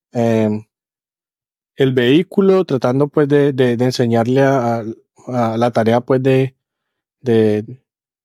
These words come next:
de, pues, en este caso, maneja-, andar o, o, o, o manejar en este caso por sí solo sin, sin, sin colisionar, pues, con las, con los objetos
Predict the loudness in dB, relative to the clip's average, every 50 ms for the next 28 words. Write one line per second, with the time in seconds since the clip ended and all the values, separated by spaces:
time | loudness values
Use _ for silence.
0 | _ _ _ _ _ -14 -6 -2 0 2 4 4 2 2 0 0 -2 -2 -4 -4
1 | -6 -10 -12 -16 _ _ _ _ _ -8 -6 -4 -2 -2 -2 -2 -4 -4 -2 -2
2 | -2 -2 0 0 2 2 2 2 0 -4 _ _ _ _ _ _ _ _ _ _
3 | _ _ _ _ _ _ _ _ -6 -2 -2 0 0 0 -2 -4 -6 -12 -12 -8
4 | -4 -4 -2 -2 0 0 0 0 2 2 2 2 0 0 -2 -2 -4 -4 -2 -2
5 | -2 -2 -2 -2 -2 -2 -2 -4 -6 -10 -14 _ _ _ _ -18 -10 -4 -2 -2
6 | -2 0 0 0 0 0 0 -2 -2 -4 -4 -2 -2 -2 -2 -2 -2 -2 -2 -4
7 | -2 -2 0 0 0 0 0 0 -2 -2 -2 -4 -4 -2 -2 -2 -2 -4 -6 -8
8 | -8 -4 -2 0 0 0 -2 -2 -6 _ _ _ _ _ _ _ -4 -2 0 0
9 | 0 0 0 0 0 0 -2 0 -2 -2 -2 -2 -2 0 0 0 0 -2 -4 -6
10 | _ -8 -6 -4 -4 -4 -4 -4 -2 -2 -2 -2 -2 -2 -4 -4 -8 _